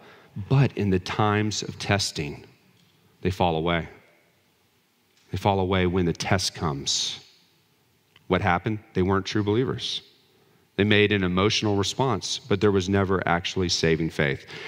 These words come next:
And the same is true with the thorny soil. They fall away as well. Why? Because they are choked by the cares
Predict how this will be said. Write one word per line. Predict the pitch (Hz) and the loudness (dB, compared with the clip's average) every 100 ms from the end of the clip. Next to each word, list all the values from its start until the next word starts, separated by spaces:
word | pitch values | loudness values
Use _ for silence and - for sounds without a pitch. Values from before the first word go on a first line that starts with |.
| - | -2
And | - 117 | 2 4
the | |
same | - 131 123 | 6 4 6
is | 113 - | 4 0
true | - 117 101 | 2 2 4
with | 98 | 2
the | 98 | 2
thorny | - 104 95 | 0 2 2
soil. | 87 110 95 80 73 - - - - - - _ - | 2 2 2 2 0 -6 -20 -20 -20 -20 -20 _ 4
They | 107 104 | 4 4
fall | 101 110 101 | 2 2 2
away | 95 98 95 | 2 4 4
as | 87 82 | 2 2
well. | 95 107 135 117 - | 2 4 2 -4 -4
Why? | - 98 104 | 2 4 4
Because | 101 98 101 87 | 0 -2 -2 4
they | 95 | 4
are | 87 | 4
choked | - - 107 104 - - - - - | 2 2 2 0 -6 -14 -18 -18 0
by | 104 92 | 2 2
the | 95 | 0
cares | - 120 104 98 98 92 - | 2 4 6 4 2 0 -4